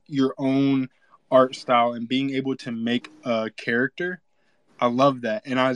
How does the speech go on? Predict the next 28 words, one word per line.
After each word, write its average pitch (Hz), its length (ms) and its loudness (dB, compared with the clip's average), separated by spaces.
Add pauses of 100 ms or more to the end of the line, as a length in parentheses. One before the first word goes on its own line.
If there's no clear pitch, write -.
(160)
I 127 120 0
heard 143 200 -2
you 143 100 -6
say 135 200 -6
something 127 320 -8
about 123 320 0
just, 123 200 -8
like, 117 200 -6
figurines 123 840 -2 (260)
or 120 80 -8
toys. 127 640 0 (300)
Yo, 123 300 2
seeing 151 580 -4
one 139 220 0
of 135 100 -2
these 131 500 0 (220)
as 123 260 -4
something 135 360 -4
that 131 160 -6
could 123 180 -4
be 123 140 4
on 127 100 4
my 120 160 2
desk, 120 460 0
I'm 170 180 4
a 185 60 0 (200)
huge 147 460 4
fan 123 400 2